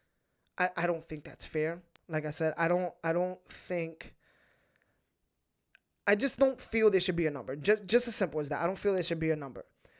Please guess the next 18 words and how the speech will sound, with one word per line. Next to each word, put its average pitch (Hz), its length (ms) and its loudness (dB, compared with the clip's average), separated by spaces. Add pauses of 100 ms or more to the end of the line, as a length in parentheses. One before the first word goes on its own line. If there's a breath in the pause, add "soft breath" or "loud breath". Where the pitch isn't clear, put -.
(1800 soft breath)
So 214 500 6
with 214 300 6
everything 269 400 4
that's 208 200 4
happening, 196 640 -4 (760)
of 175 180 2
understanding 175 480 -2
how 156 120 -2
many 156 220 -6
chances, 151 500 -4
when 147 140 -8
do 147 80 -6
you 143 140 -6
quit, 254 560 8 (280)
why 151 200 0
should 143 240 -6
you 147 60 -6
stay, 202 520 0